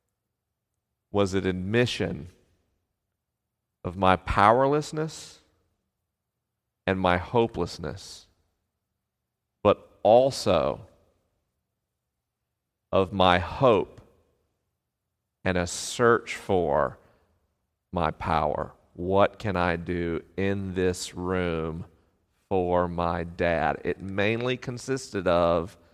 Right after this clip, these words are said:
constantly changing washcloths off his head into a bucket of ice and water 'cause he had this horrible headache 'cause half his brain was dying.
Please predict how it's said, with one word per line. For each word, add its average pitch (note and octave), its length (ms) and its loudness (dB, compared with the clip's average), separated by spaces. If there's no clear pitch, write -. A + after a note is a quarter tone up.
constantly A2 600 0
changing A2+ 680 -4
washcloths G#2+ 760 2
off G2 220 4
his G#2+ 160 -6
head F#2+ 500 4
into G2 300 -2
a G2+ 60 0
bucket G2 420 4
of F2+ 160 2
ice - 640 2
and F2+ 120 -10
water F2+ 580 2
'cause F2+ 220 -10
he F2+ 200 -2
had F#2+ 260 -2
this F2 340 -6
horrible G#2 600 0
headache F#2+ 340 2
'cause F#2 180 -10
half F#2 240 0
his F#2+ 140 -6
brain F#2+ 340 -4
was F2+ 140 -6
dying. F2 420 -8